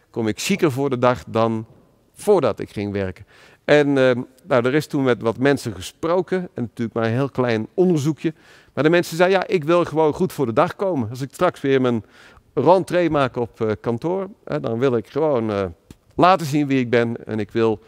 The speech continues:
stralen op kantoor. Dus dat is ook een groep, de, die denkt dat het allemaal nog wat, eh, zakelijker kan de komende tijd.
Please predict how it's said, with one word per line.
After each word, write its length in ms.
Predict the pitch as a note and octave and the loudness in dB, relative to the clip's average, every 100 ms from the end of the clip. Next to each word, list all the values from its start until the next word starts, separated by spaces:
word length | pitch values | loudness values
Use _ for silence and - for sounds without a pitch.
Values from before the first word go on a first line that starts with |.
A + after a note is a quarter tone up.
| _ | _
stralen 520 | - - D#3 E3 D3+ | -20 -2 4 6 4
op 120 | D3 - | 0 -2
kantoor. 400 | B2 G#2 E2 - _ - _ | -4 -4 -10 -10 _ -20 _
Dus 260 | C#3+ C3 | -2 -2
dat 140 | - F#3+ | 4 6
is 80 | F#3 | 6
ook 140 | F#3 | 2
een 120 | D#3 | -2
groep, 340 | C#3 D#3 - - _ _ | 0 -2 -2 -18 _ _
de, 260 | - C3 B2+ | 0 0 0
die 180 | A#2 B2+ | 0 2
denkt 260 | B2+ C3+ B2 | 4 2 0
dat 140 | A#2 | -2
het 160 | A#2+ - | -2 0
allemaal 540 | C#3 B2+ A#2+ A2+ A#2 | 0 2 2 2 0
nog 240 | A#2+ B2 - | -4 -6 -2
wat, 300 | A2 G2+ - | -4 -4 -6
eh, 140 | G2 F#2+ _ | -6 -6 _
zakelijker 640 | G#2+ G2 C#3 C3+ G#2 F#2+ - | -6 0 0 0 -6 -10 -6
kan 260 | G2+ F2 D#2 | -4 -4 -8
de 160 | - G2 | -12 -8
komende 360 | F2+ E2+ E2 | -8 -8 -10
tijd. 320 | E2 E2 - | -12 -16 -18